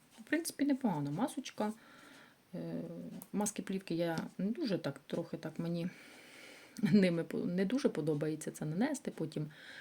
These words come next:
е, знімати, але ця принаймні хоча б, е, знімається нормально,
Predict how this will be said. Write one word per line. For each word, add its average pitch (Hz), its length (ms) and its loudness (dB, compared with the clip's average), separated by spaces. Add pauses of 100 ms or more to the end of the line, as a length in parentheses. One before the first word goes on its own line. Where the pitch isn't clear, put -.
(220)
е, 151 100 -2
знімати, 170 720 2
але 170 140 -2
ця 208 140 -2
принаймні 196 540 -2
хоча 185 280 -4
б, 185 80 0
е, 170 580 0
знімається 175 600 0
нормально, 160 580 0